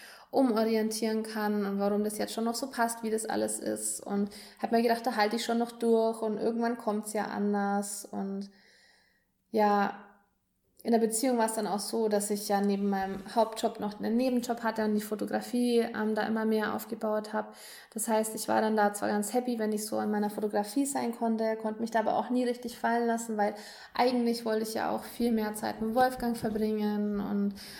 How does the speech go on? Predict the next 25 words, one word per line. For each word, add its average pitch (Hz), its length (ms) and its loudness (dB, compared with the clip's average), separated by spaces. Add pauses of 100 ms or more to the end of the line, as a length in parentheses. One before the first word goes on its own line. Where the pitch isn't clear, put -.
(120)
einfach 262 240 0
mal 269 120 2
spazieren 220 920 0
gehen, 202 840 0
ähm, 214 340 -2
im 311 400 -4 (160)
Strand, 214 560 -2
äh, 202 40 2
am, 214 400 2 (400)
am 240 120 0
See 226 380 2
liegen, 208 720 0
in 233 140 0
der 247 140 -2
Wiese 208 460 -2
und 247 140 0
die 269 60 -2
Sonne 208 360 0
genießen, 208 760 0 (340)
Zeit 233 240 0
mit 240 100 -2
Familie 247 380 0
und 254 80 0
Freunde 208 420 0
verbringen. 208 800 0